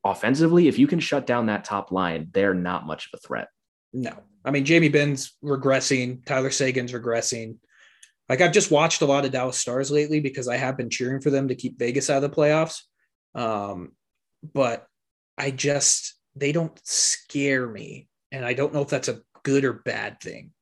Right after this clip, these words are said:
Speaker 1: It's
Speaker 2: I feel,
Speaker 1: normal.
Speaker 2: I feel about them as I felt about Saint Louis last year going into the playoffs.
Speaker 1: Right. It's like, if we lose to Dallas slash Saint Louis,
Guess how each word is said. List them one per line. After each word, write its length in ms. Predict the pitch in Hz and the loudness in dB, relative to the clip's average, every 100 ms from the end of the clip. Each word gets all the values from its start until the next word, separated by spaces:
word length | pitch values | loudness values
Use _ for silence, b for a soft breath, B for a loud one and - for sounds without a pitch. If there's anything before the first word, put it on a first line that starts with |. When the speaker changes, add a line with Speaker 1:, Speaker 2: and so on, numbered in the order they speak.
| _ - | _ 0
Speaker 1:
It's 320 | - - - | 0 0 -6
Speaker 2:
I 80 | 147 - | -4 4
feel, 300 | 240 240 101 | 6 6 4
Speaker 1:
normal. 160 | 143 165 | 4 4
Speaker 2:
I 60 | |
feel 160 | 220 240 | 6 6
about 220 | 240 208 | 6 4
them 160 | 196 185 | 4 4
as 140 | 165 | 4
I 80 | 156 | 2
felt 280 | 151 156 151 | 2 0 2
about 280 | 147 135 - | 0 0 -2
Saint 240 | 139 - | -4 -4
Louis 260 | 131 110 - | -6 -6 -8
last 240 | 110 - | -8 -6
year 120 | 113 | -6
going 240 | 107 107 110 | -8 -12 -14
into 140 | - | -16
the 80 | - | -12
playoffs. 480 | - - - - - _ 107 | -10 -10 -14 -16 -18 _ -2
Speaker 1:
Right. 240 | 90 - - _ _ | 0 -2 -12 _ _
It's 180 | 104 - | -2 2
like, 280 | 98 92 - _ | 2 0 -6 _
if 160 | 117 101 | -2 2
we 260 | 104 151 143 | 6 6 6
lose 640 | 110 110 120 120 117 - | 4 4 6 6 4 -2
to 240 | - 113 | 0 2
Dallas 460 | 104 101 92 92 92 | 2 2 2 2 0
slash 400 | - 98 90 - | 0 -2 -2 -2
Saint 240 | - 90 76 | -2 -2 0
Louis, 280 | 82 85 | -2 -4